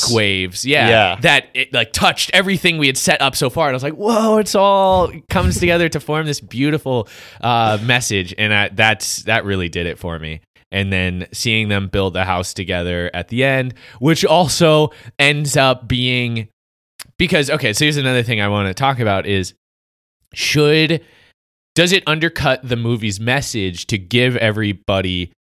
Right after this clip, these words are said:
Speaker 1: their powers back at
Speaker 2: Hmm.
Speaker 1: the end? Because I think you could write an ending to this movie where they realize that the real magic of the Madrigal family is family. And they don't actually need to be super strong or be able to hear super well or tell the future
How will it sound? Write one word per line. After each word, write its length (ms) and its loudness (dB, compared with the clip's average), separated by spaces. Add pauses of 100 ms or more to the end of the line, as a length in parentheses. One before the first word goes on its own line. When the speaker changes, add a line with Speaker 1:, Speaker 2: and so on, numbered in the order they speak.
(120)
Speaker 1:
their 160 0
powers 500 0
back 400 -10 (340)
at 140 -2
Speaker 2:
Hmm. 60 -4
Speaker 1:
the 140 2
end? 320 -4 (440)
Because 420 0
I 80 2
think 200 -4
you 60 -6
could 140 -4
write 320 0
an 80 -4
ending 320 -2
to 120 -2
this 160 -2
movie 460 2 (220)
where 180 2
they 140 4
realize 520 2
that 120 -2
the 100 0
real 220 2
magic 400 -2
of 80 -4
the 60 -6
Madrigal 520 -6
family 540 -2 (200)
is 340 0
family. 500 -8 (220)
And 200 0
they 120 2
don't 260 0
actually 460 0
need 160 -2
to 40 -6
be 120 -6
super 240 -6
strong 480 -4
or 80 -4
be 120 -2
able 180 -2
to 80 -6
hear 540 -2
super 340 -6
well 460 0 (240)
or 140 0
tell 260 2
the 80 -2
future 520 -2